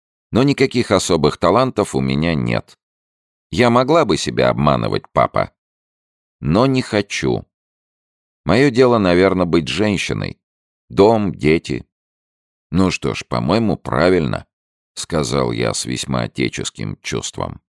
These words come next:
"Да", — ответила она. "Я люблю детей.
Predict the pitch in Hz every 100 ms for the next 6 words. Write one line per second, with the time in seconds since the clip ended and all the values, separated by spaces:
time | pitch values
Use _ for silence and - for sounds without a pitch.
0 | _ - 80 127 156 - _ _ - 69
1 | 64 62 55 53 52 52 50 50 - _
2 | _ _ _ _ _ _ _ - 165 180
3 | 160 147 85 98 107 73 -